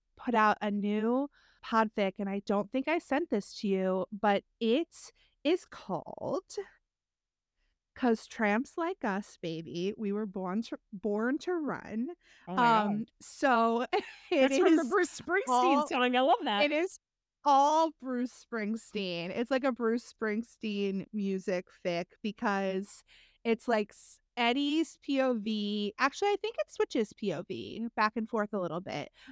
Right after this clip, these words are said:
Speaker 1: but Steve loves Bruce Springsteen in this fic.
Speaker 2: Yeah.
Speaker 1: And it, like, means a lot to him,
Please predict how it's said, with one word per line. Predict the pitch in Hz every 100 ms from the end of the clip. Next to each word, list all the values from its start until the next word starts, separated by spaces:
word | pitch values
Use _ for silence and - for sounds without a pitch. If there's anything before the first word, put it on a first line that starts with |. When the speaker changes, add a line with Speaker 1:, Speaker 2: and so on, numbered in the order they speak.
| -
Speaker 1:
but | 247 233 202 - _ _ _ _ -
Steve | - - 262 269 269 _ -
loves | 226 214 -
Bruce | 214 202 -
Springsteen | - 190 - - 151 -
in | -
this | 175 - -
fic. | - - _ - - -
Speaker 2:
Yeah. | 311 214
Speaker 1:
And | 208 202 - _ _ _ _ -
it, | 233 226
like, | 214 202
means | 220 220 220 233
a | 320
lot | 320 349 -
to | 370
him, | 403 440